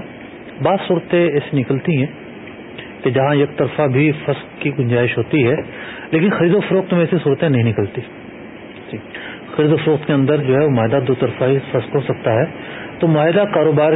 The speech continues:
Speaker 1: کی ایک بنیادی اکائی ہے جس کو، جس کا پاس رکھنا ضروری ہے۔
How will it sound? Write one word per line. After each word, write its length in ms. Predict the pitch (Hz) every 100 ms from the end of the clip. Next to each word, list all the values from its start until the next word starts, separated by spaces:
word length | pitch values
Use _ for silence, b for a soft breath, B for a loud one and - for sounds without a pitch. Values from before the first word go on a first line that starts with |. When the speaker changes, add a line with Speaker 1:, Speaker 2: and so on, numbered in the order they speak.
| 156
Speaker 1:
کی 140 | 170
ایک 100 | 170 -
بنیادی 400 | 131 127 127 143
اکائی 400 | 120 - 127 131
ہے 120 | 135 170 - - - - - 139
جس 100 | 143 143
کو، 100 | 160 - -
جس 120 | 143 143
کا 100 | 175
پاس 360 | - 139 139 139
رکھنا 240 | - 147
ضروری 400 | 117 110 113
ہے۔ 60 | 110